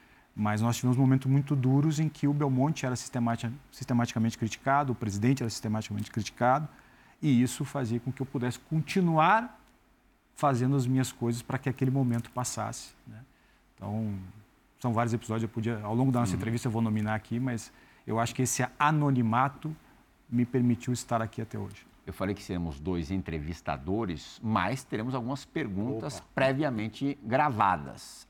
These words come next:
Speaker 2: A primeira vai partir de um companheiro nosso, de um amigo nosso aqui, Vitor Birner, perguntando pra dupla de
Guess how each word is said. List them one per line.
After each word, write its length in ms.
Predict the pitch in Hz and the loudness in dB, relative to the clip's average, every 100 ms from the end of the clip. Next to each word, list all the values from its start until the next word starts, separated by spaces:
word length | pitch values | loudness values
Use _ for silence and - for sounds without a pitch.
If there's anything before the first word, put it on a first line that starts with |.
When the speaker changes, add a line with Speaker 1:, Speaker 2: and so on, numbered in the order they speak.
| - | -4
Speaker 2:
A 100 | 123 | -2
primeira 480 | 139 123 160 196 - - - - | 0 0 2 2 0 -12 -18 -2
vai 260 | 113 190 | 4 4
partir 540 | 208 175 127 - 190 214 | 6 2 2 2 0 2
de 100 | 214 | 2
um 220 | 185 135 | 2 2
companheiro 640 | - 151 - 117 156 170 131 | 2 0 2 4 4 4 4
nosso, 360 | 151 151 - | 4 2 0
de 80 | 120 | 0
um 100 | 131 | 2
amigo 460 | 123 123 196 190 143 | 2 2 2 2 2
nosso 500 | 120 151 165 - 120 | 4 4 2 0 0
aqui, 300 | 98 - 165 | -2 0 0
Vitor 640 | 104 113 262 - 208 220 | 2 4 4 4 2 2
Birner, 420 | 123 180 180 202 - - - - | 2 2 2 0 -4 -10 -20 -8
perguntando 460 | 170 147 110 135 127 | -2 -2 0 -2 -2
pra 320 | 123 104 85 | 0 0 -2
dupla 440 | 113 131 254 190 165 | -2 -2 0 0 -2
de 180 | 113 | -2